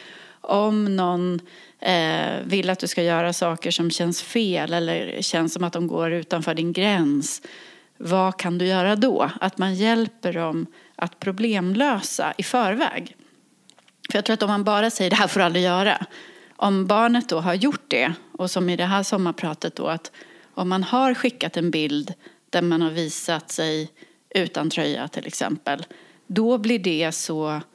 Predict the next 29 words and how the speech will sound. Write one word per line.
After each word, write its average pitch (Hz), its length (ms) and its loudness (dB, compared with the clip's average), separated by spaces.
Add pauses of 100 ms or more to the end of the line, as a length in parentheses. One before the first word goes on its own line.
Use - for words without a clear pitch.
(340)
skamfyllt - 1200 -2 (480)
att 190 340 -2
man 175 360 0 (260)
absolut 233 760 2
inte 180 260 0
vågar 165 300 0
berätta 247 460 0
det. - 180 -2 (1160)
Men 202 220 2
om 202 120 2
man 202 200 2
på - 240 -4
något 269 300 2
sätt 190 340 0
ändå 175 300 0
som 165 280 -2
förälder 208 560 0
förmedlar 202 680 2
till 165 140 -6
barnet 160 420 0
att 160 100 -6
det 170 80 -4
kan 233 400 0
hända 180 280 0
saker, 151 380 -4
det 151 120 -6
finns 226 360 0
galna 190 260 2
människor, 170 560 0